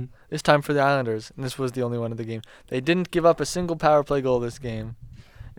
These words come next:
Speaker 2: You like to see steps, even though
Speaker 1: They're
Speaker 2: it was just
Speaker 1: cured.
Speaker 2: against Calgary.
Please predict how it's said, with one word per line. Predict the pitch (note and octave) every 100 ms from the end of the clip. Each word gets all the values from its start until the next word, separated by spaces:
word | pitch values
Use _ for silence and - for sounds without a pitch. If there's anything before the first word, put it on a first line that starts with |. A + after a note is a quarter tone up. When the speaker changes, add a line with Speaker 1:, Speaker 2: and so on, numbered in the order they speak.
| A2 -
Speaker 2:
You | C#3
like | D3 C#3+
to | D3+
see | - D3+
steps, | - D3+ B2 -
even | C#3 C#3
though | C#3
Speaker 1:
They're | C3
Speaker 2:
it |
was | C#3 C#3
just | C#3 A#2+
Speaker 1:
cured. | -
Speaker 2:
against | C3+ C3 C3 -
Calgary. | - C#3 C3 B2 B2+